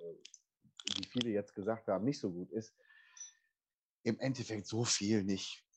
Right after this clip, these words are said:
nicht mit. Da muss ich ganz ehrlich sein. Also es ist auch für mich wichtiger, dass ich den Andi höre, ähm, damit wir miteinander, äh, kommunizieren können. Ähm, ja, vielleicht auch wieder, äh, so ein Ding, so,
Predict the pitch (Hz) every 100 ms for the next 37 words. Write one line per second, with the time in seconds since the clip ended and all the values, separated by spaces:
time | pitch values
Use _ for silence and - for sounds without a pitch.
0 | _ - 104 - 87 85 - 95 95 92
1 | 92 113 117 117 101 110 107 - - 110
2 | 104 - 92 80 87 98 110 - 110 -
3 | 110 - 107 - - 127 120 110 139 139
4 | 127 117 107 104 104 92 143 135 87 90
5 | 92 123 131 - 95 92 92 - 92 104
6 | - 101 98 95 92 101 - 113 117 101
7 | 95 - 98 101 95 _ _ - - -
8 | 104 98 95 - 143 80 78 85 120 131
9 | _ _ - - _ - 95 98 98 98
10 | - _ _ - 87 - _ - - _
11 | 117 98 - - 110 - 117 120 113 113
12 | 107 - 104 101 - _ - 113 107 117
13 | 113 117 110